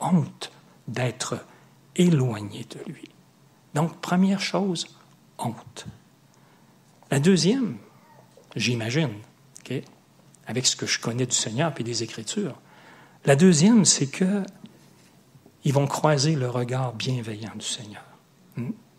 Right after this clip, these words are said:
Ce Seigneur qui avait dit, « Je ne mettrai pas dehors. » C'est quoi ça ? C'est pas grave.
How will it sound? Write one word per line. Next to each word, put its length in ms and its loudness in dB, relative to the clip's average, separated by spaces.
Ce 140 4
Seigneur 340 6
qui 100 -2
avait 160 2
dit, « 140 2
Je 80 0
ne 40 4
mettrai 200 2
pas 160 0
dehors. » 500 -2
C'est 160 -6
quoi 220 -10
ça ? 180 -14
C'est 120 -6
pas 100 0
grave. 200 -8